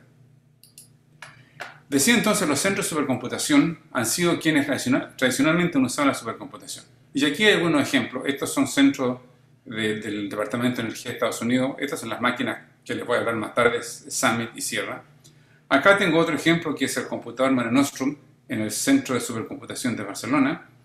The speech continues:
Este es interesante porque lo llaman el supercomputador más lindo. No porque el super-, del mundo, no porque el su-,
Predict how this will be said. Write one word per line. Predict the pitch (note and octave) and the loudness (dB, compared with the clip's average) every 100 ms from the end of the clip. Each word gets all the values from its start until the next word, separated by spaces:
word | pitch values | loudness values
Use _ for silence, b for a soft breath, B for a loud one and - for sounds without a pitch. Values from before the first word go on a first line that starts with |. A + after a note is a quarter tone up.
| b b b b | b b b b
Este | G3 F#3 G3+ | -2 2 4
es | F3 | 4
interesante | D3+ C#3 B2 F3+ E3+ C#3+ F3+ - _ _ _ _ _ _ _ | 4 0 2 2 2 0 -6 -8 _ _ _ _ _ _ _
porque | C3 B2+ - | -2 0 2
lo | B2+ C3 | 4 6
llaman | E3 F3 | 4 4
el | D3+ | 2
supercomputador | D3+ B2+ B2 A#2+ B2 D#3 | 0 -2 -2 -2 2 2
más | C#3+ | 4
lindo. | C3+ F3+ B2 - - _ _ _ - | 2 4 2 0 -16 _ _ _ 0
No | B3 A3+ | 2 4
porque | A#3 | 0
el | - | -2
super-, | D3+ - - - | -4 -8 -12 -4
del | A#2+ | 2
mundo, | G3 C3+ - - | 4 4 2 0
no | B2+ G3+ | 0 2
porque | E3+ | -2
el | C3+ | -2
su-, | B2 | -4